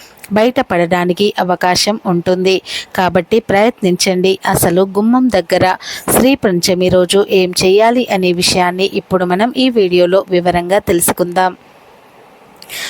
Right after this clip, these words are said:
ఫ్రెండ్స్, ఈ వీడియో చూసే ముందు "ఓం శ్రీ మహాలక్ష్మి నమః" అనే ఒక చిన్న కామెంట్ అయితే చేయండి. అలాగే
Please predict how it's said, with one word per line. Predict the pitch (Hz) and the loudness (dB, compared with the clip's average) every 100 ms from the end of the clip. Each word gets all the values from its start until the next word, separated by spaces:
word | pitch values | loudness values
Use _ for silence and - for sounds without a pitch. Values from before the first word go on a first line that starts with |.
| - | -4
ఫ్రెండ్స్, | 254 262 269 | 0 0 2
ఈ | 262 | 2
వీడియో | 208 220 269 | 2 2 2
చూసే | - 175 - 180 | 2 0 0 0
ముందు | 180 180 226 320 - - 185 | 0 2 0 -2 -6 -4 0
"ఓం | 180 247 294 | 2 2 0
శ్రీ | - 214 190 - | -2 0 0 0
మహాలక్ష్మి | 185 170 185 185 180 - 190 220 | -2 0 0 0 0 -2 0 2
నమః" | 247 190 180 190 - | 2 0 0 -2 0
అనే | 185 190 185 | 0 2 2
ఒక | 180 | 0
చిన్న | 185 233 277 277 | -2 0 2 2
కామెంట్ | 196 180 180 180 | 0 0 0 0
అయితే | 180 190 185 | 0 0 0
చేయండి. | 196 180 185 190 196 - - - | 0 0 0 0 -2 -4 -14 -6
అలాగే | 240 262 254 233 | 0 2 2 2